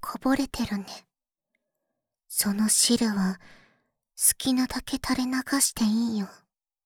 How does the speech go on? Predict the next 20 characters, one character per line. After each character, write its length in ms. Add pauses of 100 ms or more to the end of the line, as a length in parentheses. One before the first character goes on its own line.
(1800)
九。 460 (1300)
で 160
も、 300 (1040)
精 480
液 260
は 140
一 140 (120)
滴 280
た 160
り 140
と 160
も 140
出 180
す 200
の 120
は 100
許 280
さ 240
な 160
い。 120